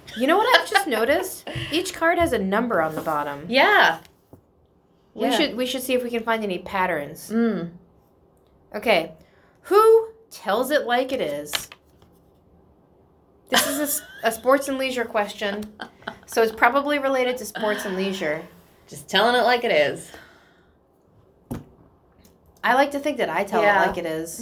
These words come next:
Speaker 2: Well, we
Speaker 1: I'm
Speaker 2: all like
Speaker 1: probably
Speaker 2: to
Speaker 1: not
Speaker 2: think
Speaker 1: the
Speaker 2: that.
Speaker 1: answer.
Speaker 2: Uh, who tells it like it is? Some old-timey sports announcer, maybe.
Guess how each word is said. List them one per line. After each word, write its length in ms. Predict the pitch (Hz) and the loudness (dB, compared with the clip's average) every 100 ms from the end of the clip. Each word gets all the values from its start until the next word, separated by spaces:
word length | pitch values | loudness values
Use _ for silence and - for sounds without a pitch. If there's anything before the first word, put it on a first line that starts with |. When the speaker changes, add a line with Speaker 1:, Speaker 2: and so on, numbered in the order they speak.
| 277 | -10
Speaker 2:
Well, 280 | 311 311 302 | -10 -12 -14
we 80 | - | -6
Speaker 1:
I'm 100 | 269 | -4
Speaker 2:
all 60 | 254 | 4
like 80 | 247 | 4
Speaker 1:
probably 160 | 254 | 4
Speaker 2:
to 40 | 202 | 2
Speaker 1:
not 80 | 190 | 0
Speaker 2:
think 120 | 175 | -2
Speaker 1:
the 60 | 170 | -2
Speaker 2:
that. 160 | 165 170 | -2 -2
Speaker 1:
answer. 360 | 165 160 160 - - _ _ _ _ _ _ _ _ _ _ | -2 -6 -8 -14 -20 _ _ _ _ _ _ _ _ _ _
Speaker 2:
Uh, 480 | - 262 262 254 233 - - - | 6 8 8 8 6 2 -8 -14
who 140 | 240 | -16
tells 360 | - 214 214 - | -14 -12 -12 -12
it 140 | - | -14
like 220 | 185 185 | -12 -12
it 120 | 185 - | -14 -12
is? 500 | 190 185 180 180 - _ _ _ _ _ _ _ _ _ _ | -8 -6 -8 -12 -20 _ _ _ _ _ _ _ _ _ _
Some 200 | 220 220 | -12 -8
old-timey 580 | 220 202 202 202 202 190 | -6 -6 -6 -6 -4 -4
sports 440 | 190 - 185 180 185 | -8 -6 -4 -2 -4
announcer, 460 | 175 170 170 170 | -6 -6 -6 -10
maybe. 440 | 170 175 175 185 | -10 -10 -8 -8